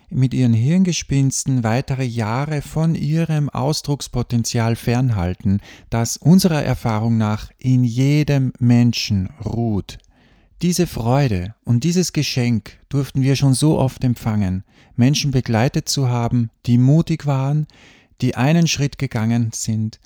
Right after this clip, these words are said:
und hundert Schritte vom Leben zurückbekommen haben. In diesem Sinne wünsche ich Ihnen einen wundervollen Tag und freue mich, wenn Sie nächste Woche wieder mit dabei sind, beziehungsweise vielleicht sehen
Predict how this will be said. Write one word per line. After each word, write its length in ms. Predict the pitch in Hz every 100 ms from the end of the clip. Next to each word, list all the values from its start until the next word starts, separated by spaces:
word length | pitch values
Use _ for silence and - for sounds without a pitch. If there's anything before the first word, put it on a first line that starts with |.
| _ _ _ -
und 240 | 101 - _ -
hundert 320 | 139 151 143 -
Schritte 520 | - 113 - 107 107
vom 320 | _ - 110 104
Leben 400 | 95 92 101 95 _
zurückbekommen 920 | - - 110 107 - 98 - 90 90 87
haben. 320 | 85 85 87 _ _ _ _ _ _ _ _ _ _ _ _
In 220 | 135 120
diesem 320 | 113 190 202
Sinne 480 | 196 135 120 101 92 110
wünsche 340 | 135 196 -
ich 200 | 151 135
Ihnen 280 | 131 117 110
einen 520 | 107 110 113 113 104
wundervollen 840 | 135 208 214 214 - 131 117 104 92
Tag 480 | 90 85 135 170 _ _ _ -
und 200 | 127 123
freue 380 | - 107 160
mich, 360 | 185 175 - -
wenn 140 | 117 117
Sie 120 | 117
nächste 440 | 113 151 - 156
Woche 320 | 123 123 - 113
wieder 180 | 120
mit 220 | 117 113 -
dabei 320 | - 85 90
sind, 400 | - 143 190 - _ - -
beziehungsweise 1000 | - - - 165 208 - 151 147 - 135 131 _
vielleicht 580 | - 113 98 107 139 -
sehen 480 | - 104 127 170